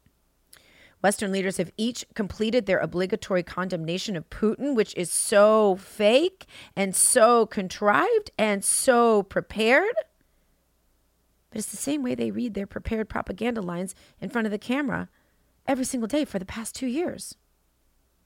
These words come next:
Few believe what comes out of the mouths of Western leaders after they've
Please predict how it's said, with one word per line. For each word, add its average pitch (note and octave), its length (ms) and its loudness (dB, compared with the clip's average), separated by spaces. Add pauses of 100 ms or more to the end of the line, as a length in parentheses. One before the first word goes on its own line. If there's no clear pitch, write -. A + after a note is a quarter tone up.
(680)
Few C#4 160 2
believe C4+ 380 -2
what A3+ 240 -2
comes A#3 340 -6
out A3 140 -2
of - 20 -4
the G3 60 -6
mouths G#3+ 320 -4
of - 100 -8
Western D#3 300 -4
leaders C#3 340 -6
after D#3 240 -2
they've D3 220 -6